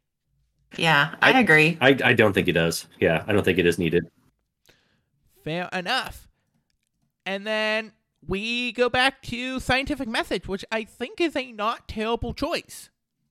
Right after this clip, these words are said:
Speaker 2: Yeah. Yeah, especially the fact that it's got an ongoing superpower, so.
Speaker 3: And we're playing so many threes.
Speaker 2: Yeah.
Speaker 1: Mm-hmm.
Speaker 2: Yes.
Speaker 3: Like, it makes your Viper even,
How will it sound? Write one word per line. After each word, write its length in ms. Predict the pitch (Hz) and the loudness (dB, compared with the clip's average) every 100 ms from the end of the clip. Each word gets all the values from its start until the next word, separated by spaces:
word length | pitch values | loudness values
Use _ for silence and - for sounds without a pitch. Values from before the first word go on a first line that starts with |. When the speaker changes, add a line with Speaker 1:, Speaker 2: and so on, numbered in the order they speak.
| _ | _
Speaker 2:
Yeah. 380 | - 104 76 - _ _ _ _ _ _ _ _ _ _ _ _ _ - | 2 4 4 -2 _ _ _ _ _ _ _ _ _ _ _ _ _ 2
Yeah, 140 | 104 95 | 2 2
especially 460 | 110 - 127 127 113 | 2 4 4 6 6
the 80 | 104 | 6
fact 180 | 107 | 6
that 60 | 110 | 4
it's 100 | 95 | 4
got 140 | 107 | 4
an 100 | 101 | 4
ongoing 680 | 101 104 101 101 98 92 92 - _ - | 4 4 6 6 6 4 0 -6 _ -12
superpower, 760 | - 104 - 85 87 85 85 | -2 -2 0 -2 0 2 0
so. 420 | - 90 87 82 - _ - | 0 0 2 0 -2 _ -4
Speaker 3:
And 140 | 240 262 | -2 0
we're 100 | 262 | 0
playing 380 | - 320 320 208 | -2 -6 -6 -6
so 400 | - - 233 226 | -12 -8 -6 -4
many 300 | 202 170 156 | -6 -8 -12
threes. 840 | - 170 170 107 - 87 - - - _ _ - _ _ - | -14 -10 -10 -10 -20 -20 -10 -8 -8 _ _ -20 _ _ 2
Speaker 2:
Yeah. 240 | 104 73 - _ - | 4 4 -4 _ -10
Speaker 1:
Mm-hmm. 320 | 165 165 151 156 - | -6 -6 -8 -4 2
Speaker 2:
Yes. 480 | 90 - - - | 2 2 -6 -6
Speaker 3:
Like, 360 | 196 196 170 - _ _ _ _ _ _ _ _ - 151 - - | -2 -2 -2 -10 _ _ _ _ _ _ _ _ -20 -20 -16 -6
it 180 | 247 208 | -2 4
makes 280 | 262 - | 4 6
your 160 | 214 175 | 2 2
Viper 580 | 139 - 208 226 247 233 | 2 0 0 2 4 4
even, 380 | - 196 185 | 2 -2 -6